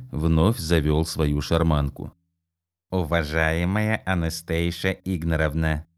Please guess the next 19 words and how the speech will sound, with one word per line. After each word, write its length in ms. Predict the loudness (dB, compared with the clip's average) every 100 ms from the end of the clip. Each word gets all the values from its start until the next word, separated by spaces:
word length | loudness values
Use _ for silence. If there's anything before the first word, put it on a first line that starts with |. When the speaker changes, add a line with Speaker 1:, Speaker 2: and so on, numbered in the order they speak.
| _ _ _ _ -2
Speaker 2:
прошу 520 | 0 0 -2 -2 2
вас 300 | 0 0 -4
называть 640 | -2 0 0 0 -2 -2
меня 440 | -2 0 0 -2 -6 _ _
Хаус 680 | -8 -2 2 2 0 -4 -10
восемь, 560 | -2 0 0 -4 -6 -8 -12 _ _ -4
а 100 | 0
не 160 | 2
Анчоусом. 960 | 4 2 0 2 2 2 -2 -4 -4 -6 -12 _ _ _ _ -4
Мне 320 | 0 2 2
кажется, 640 | 2 2 0 -2 0 0
что 200 | 0 0
вы 120 | 0
вкладываете 880 | -4 -2 0 2 2 0 0 -2 -2
негативный 840 | 0 0 2 0 0 -2 0 0 0
окрас 640 | -2 -2 0 0 0 -6
в 140 | -6 -2
это 240 | -2 -2
прозвище. 840 | 0 0 0 -2 -4 -6 -6 -8